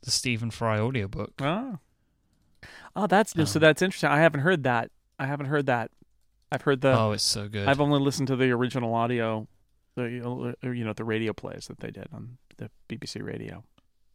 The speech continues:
Speaker 1: Oh, it's very good.
Speaker 2: All right,
Speaker 1: It,
Speaker 2: I'll have to,
Speaker 1: um,
Speaker 2: I'll add that to my collection of every, 'cause I, you know, I, I have it in all these formats too. That's the other thing about it. I've seen it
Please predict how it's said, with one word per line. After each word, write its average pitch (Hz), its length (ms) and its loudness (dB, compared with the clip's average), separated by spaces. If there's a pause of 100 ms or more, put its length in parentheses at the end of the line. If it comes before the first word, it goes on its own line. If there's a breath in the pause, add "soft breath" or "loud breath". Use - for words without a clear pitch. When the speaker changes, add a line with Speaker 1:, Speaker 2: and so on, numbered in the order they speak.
(460)
Speaker 1:
Oh, 98 80 -6
it's 90 160 -8
very 98 240 -6
good. 90 180 -6
Speaker 2:
All 120 80 2
right, 143 140 2
Speaker 1:
It, 127 60 -2
Speaker 2:
I'll 127 100 2
have 131 140 2
to, - 100 -2
Speaker 1:
um, 123 100 0
Speaker 2:
I'll 143 140 4
add 139 200 6
that 139 160 4
to 135 60 -2
my 127 160 2
collection 117 600 0
of 104 340 -4
every, 117 300 0
'cause 147 200 2
I, 147 80 8
you 156 180 2
know, 131 140 6
I, 127 300 4
I 123 140 2
have 147 380 4
it 113 120 -2
in 104 140 -6
all 101 240 -6
these - 160 -10
formats - 520 -10
too. 117 240 2
That's 123 220 -2
the 120 140 -4
other 120 160 -2
thing - 240 -8
about - 320 -12
it. - 80 -12
I've 110 160 -8
seen 139 320 0
it 135 180 2